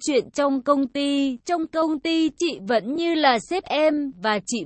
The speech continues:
vẫn la em khi em bị lỗi, chỉ qua nhà chị khi anh của em nhờ, đừng cố chủ động qua nhiều. Giờ chị cũng không muốn em với chị làm chuyện đó ở nhà chị nữa, chị thấy rất có lỗi với anh,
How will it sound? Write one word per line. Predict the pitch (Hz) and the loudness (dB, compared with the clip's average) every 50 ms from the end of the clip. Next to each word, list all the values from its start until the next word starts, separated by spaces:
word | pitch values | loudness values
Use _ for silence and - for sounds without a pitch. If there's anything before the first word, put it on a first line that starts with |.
| 175 196 | -4 -2
vẫn | 233 220 202 | -2 -2 -2
la | 247 262 311 311 311 311 311 302 | -2 -2 2 4 4 6 6 6
em | 285 - - 285 302 285 294 285 | 4 2 2 0 0 0 -2 -4
khi | - - 339 359 | -4 -6 -4 -2
em | 330 269 311 320 302 302 277 | 0 2 2 2 0 0 -2
bị | 269 330 285 247 202 | -2 -2 -4 -4 -6
lỗi, | 254 311 302 277 240 208 214 247 277 311 330 349 - | -2 0 2 2 2 2 2 0 0 -2 -4 -6 -8
chỉ | - - 262 214 196 - | -6 -4 -2 -2 0 2
qua | 302 302 294 285 285 | 4 4 6 6 4
nhà | 277 269 320 311 277 247 - | 4 4 4 2 2 2 0
chị | - 269 262 226 - | -2 -2 -4 -4 -6
khi | - - 320 330 320 320 | -6 -4 -2 0 2 2
anh | 294 - 262 311 311 311 294 | 2 2 2 2 2 2 0
của | - 254 233 - | 2 2 2 2
em | - 226 302 320 330 320 311 | 2 2 2 2 2 0 0
nhờ, | 302 294 285 254 240 226 202 165 | 0 2 2 2 2 0 -4 -4
đừng | 233 269 294 285 262 254 - | -4 -2 0 0 0 0 0
cố | - 233 233 240 247 - | 2 4 4 4 4 2
chủ | 339 302 226 | 0 0 0
động | 196 208 269 262 233 208 202 - | 4 6 6 6 4 2 0 0
qua | 311 311 311 311 311 302 | 2 4 4 4 2 2
nhiều. | 285 294 311 320 311 294 269 247 233 226 196 - _ _ _ _ _ _ - | 0 0 0 0 2 2 2 2 0 -2 -6 -10 _ _ _ _ _ _ -12
Giờ | 214 214 247 277 269 254 233 208 - | -6 0 2 4 6 6 4 4 2
chị | - 254 233 - _ - | 0 -4 -4 -6 _ -2
cũng | 269 247 226 262 | -2 -2 -2 -2
không | - 339 339 330 311 294 | 0 0 0 0 0 0
muốn | 269 262 247 247 262 | 2 2 2 2 2
em | - - 247 302 311 302 269 233 | 0 2 2 4 4 2 0 2
với | 269 254 240 269 - | 2 4 4 2 0
chị | - 302 285 247 - - | 0 -2 -2 -2 -4 -4
làm | 180 240 254 247 233 214 202 - - | -2 0 2 2 2 0 -2 -2 0
chuyện | 294 277 247 - 302 | 2 2 2 4 4
đó | 294 269 254 277 | 4 6 6 4
ở | - - 330 359 320 | 4 4 4 4 4
nhà | 269 240 240 233 262 254 240 - | 4 2 2 2 2 2 0 0
chị | - 262 240 - | -2 -4 -4 -2
nữa, | 247 262 254 208 208 262 311 359 - | -2 -2 -2 0 0 0 0 0 0
chị | - - 294 233 - - | -2 -4 -4 -4 -4 -2
thấy | 226 220 220 | 0 2 2
rất | 208 185 330 359 - _ _ | 2 4 2 2 2 _ _
có | - 285 262 254 | 0 2 2 2
lỗi | 262 294 294 277 254 202 254 320 269 | 2 2 2 2 2 2 -2 -2 2
với | 247 285 277 294 302 | 4 6 6 6 6
anh, | - - 339 330 339 330 330 330 311 | 4 4 4 4 2 0 -2 -4 -4